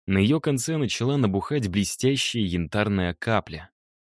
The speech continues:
Я уловил сладкий запах, похожий на мед.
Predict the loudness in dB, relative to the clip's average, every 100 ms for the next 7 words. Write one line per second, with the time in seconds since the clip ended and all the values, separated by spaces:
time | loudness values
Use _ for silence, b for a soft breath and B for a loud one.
0 | _ 0 4 6 6 4 4 4 4 2
1 | 2 0 0 -2 0 0 0 -2 -4 -2
2 | -4 -2 -2 0 2 2 0 -2 -6 -16